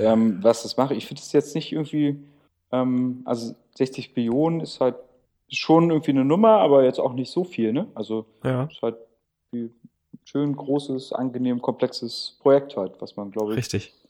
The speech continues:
Speaker 2: ja.
Speaker 1: irgendwie hört man, hört man Spaß dran, bis so in zwei, drei Jahren das halt zu bauen.
Speaker 2: Mhm, richtig, ja. Mm, was, was generell, also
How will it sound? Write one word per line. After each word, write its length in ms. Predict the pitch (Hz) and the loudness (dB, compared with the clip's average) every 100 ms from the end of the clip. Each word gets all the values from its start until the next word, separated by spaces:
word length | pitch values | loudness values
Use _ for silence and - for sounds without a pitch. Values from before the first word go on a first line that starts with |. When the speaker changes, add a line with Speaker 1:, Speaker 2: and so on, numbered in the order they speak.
| _ - | _ -8
Speaker 2:
ja. 140 | 120 _ - - | -8 _ -20 -18
Speaker 1:
irgendwie 500 | 113 113 113 113 117 _ _ _ - | -12 -10 -8 -8 -12 _ _ _ -6
hört 200 | 120 127 | -4 0
man, 260 | 135 139 | 0 0
hört 140 | 135 143 | -4 -4
man 100 | 147 | -4
Spaß 340 | - 139 135 | 0 0 0
dran, 520 | - 92 87 - 110 _ | -4 -6 -6 -10 -20 _
bis 120 | - | -16
so 100 | 107 | -14
in 60 | 107 | -8
zwei, 180 | - | -6
drei 200 | 101 95 | -4 -4
Jahren 220 | 95 98 98 | -4 -4 -8
das 180 | - 98 | -10 -12
halt 140 | 92 | -12
zu 120 | - | -10
bauen. 240 | 92 98 - _ _ _ - | -10 -10 -12 _ _ _ -6
Speaker 2:
Mhm, 280 | 120 131 180 - | -2 0 -2 -6
richtig, 260 | 117 - 95 | -10 -8 -6
ja. 200 | 95 101 _ _ - 143 - - - | -6 -8 _ _ -20 -18 -16 -18 -2
Mm, 320 | 113 113 117 - _ _ - - - _ - | 4 6 4 2 _ _ -20 -20 -20 _ -6
was, 320 | 110 120 - | 0 2 2
was 160 | 123 - | 0 2
generell, 440 | 127 117 123 185 | 2 4 4 2
also 200 | - 127 | 0 -2